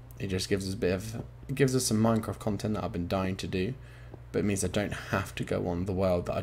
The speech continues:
don't wanna play on, so I don't get bored. Brand new, something different, something that has been done before. Never, it's not gonna be new content, not gonna lie to you. It's very hard coming up with original ideas, considering pretty much everybody on the planet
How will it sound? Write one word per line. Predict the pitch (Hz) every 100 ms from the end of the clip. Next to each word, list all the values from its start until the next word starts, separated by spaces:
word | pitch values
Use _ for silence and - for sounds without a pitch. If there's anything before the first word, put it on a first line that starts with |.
| -
don't | 85 80
wanna | 92 85
play | - 98
on, | 80 123 - - - -
so | - 107
I |
don't | 95 95
get | 80
bored. | - 85 76 - - -
Brand | - 135 107
new, | 101 104 - - - - - - - -
something | - 120
different, | - - 98 98 - - - - -
something | - 165 143
that |
has | 113 139 139
been | 143 135
done | 131
before. | 123 - 127 98
Never, | 98 117 120
it's | 117 -
not | 131
gonna | 123
be | 117
new | 110 110
content, | 107 95 - -
not | 117
gonna | 95 104
lie | 95
to | -
you. | - - - - - - - - - - -
It's | - 101
very | 113 110
hard | 107 -
coming | 98
up | 95
with | 98 92
original | 101 101 92
ideas, | 87 95 92 95 - - -
considering | - 92 90 - - - 107 95 90
pretty | - 110
much | 82 82
everybody | 101 85 87
on | 85
the | 85
planet | - 90 -